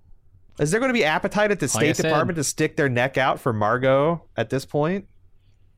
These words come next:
Speaker 2: I mean, if she can give her guards the slip here, why not just give them the slip and run off to Kalamazoo? I don't know.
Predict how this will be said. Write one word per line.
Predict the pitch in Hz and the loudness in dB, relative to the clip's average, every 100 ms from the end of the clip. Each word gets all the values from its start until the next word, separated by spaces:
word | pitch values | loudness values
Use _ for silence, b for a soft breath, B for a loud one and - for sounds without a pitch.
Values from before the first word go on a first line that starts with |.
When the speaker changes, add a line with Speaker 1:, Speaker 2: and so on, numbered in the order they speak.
| - _ - - _ - _ - - - - - - - _ - - - - - | -20 _ -20 -20 _ -20 _ -20 -20 -20 -20 -20 -20 -20 _ -20 -20 -20 -20 -6
Speaker 2:
I | 131 | -2
mean, | 175 185 | 0 0
if | 175 | 0
she | - 240 | -2 0
can | 185 | 0
give | 156 151 | 0 0
her | 165 | 0
guards | 131 123 165 165 - | 0 2 2 0 -4
the | 135 | -6
slip | - 135 156 - - - _ - - _ _ _ _ _ _ _ - | -2 0 -2 -4 -14 -18 _ -20 -20 _ _ _ _ _ _ _ -20
here, | - 135 135 175 214 B B B - | -8 -2 0 0 0 B B B -8
why | 107 123 | -4 0
not | 156 147 131 | 0 -2 -2
just | 143 - | -4 -4
give | - 139 | -4 -2
them | 143 | -2
the | 120 | -4
slip | - 143 156 | -4 -4 -2
and | 113 107 | -4 -2
run | 123 | -2
off | 135 131 - | 0 -2 -2
to | 131 117 113 104 101 - - | -2 0 0 -2 -6 -12 -8
Kalamazoo? | 127 135 139 131 131 151 90 | -4 -2 0 -2 0 -2 -2
I | 101 | -2
don't | 160 120 | -2 -4
know. | 92 101 127 | -4 -2 -4